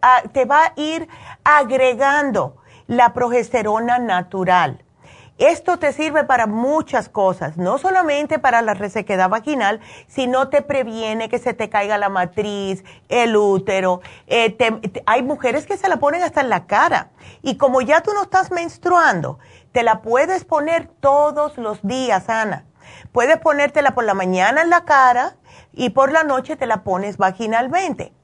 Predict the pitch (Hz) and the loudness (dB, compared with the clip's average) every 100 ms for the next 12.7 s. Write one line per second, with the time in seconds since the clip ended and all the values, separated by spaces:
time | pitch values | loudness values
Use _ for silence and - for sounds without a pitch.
0 | - 208 220 226 151 - _ _ _ _ | 0 4 4 4 2 -6 _ _ _ _
1 | _ 269 302 381 302 269 269 - 247 294 | _ 0 2 -2 0 0 0 2 4 4
2 | 302 240 240 233 185 151 131 - - _ | 4 -2 -2 -2 0 0 -4 -14 -20 _
3 | - 220 226 233 220 196 214 320 381 370 | -2 0 0 -2 0 2 4 2 2 -2
4 | 370 - 359 320 262 269 _ _ _ - | -2 0 4 4 2 -2 _ _ _ 0
5 | 262 262 349 277 240 240 254 269 247 208 | 0 0 -4 -2 0 0 0 -2 -2 -2
6 | 185 190 240 254 240 190 - 190 175 175 | -2 -2 -4 -4 -6 -8 -6 -2 -2 -4
7 | - 254 277 180 - _ _ _ 269 254 | -2 4 4 4 -4 _ _ _ 0 0
8 | 254 220 214 262 254 - 381 349 320 - | 0 -4 -2 -2 -2 0 4 4 2 -2
9 | 190 240 262 285 285 - 254 - 233 233 | -4 0 0 0 -2 -2 -4 0 0 0
10 | 233 320 403 285 208 214 - - - 220 | 2 2 2 0 0 -2 -10 -14 -4 -4
11 | 220 220 247 - 226 214 220 226 220 _ | 0 0 0 -2 -2 -2 -2 -6 -8 _
12 | 220 208 214 - 160 135 147 | -2 0 0 -2 -6 -6 -12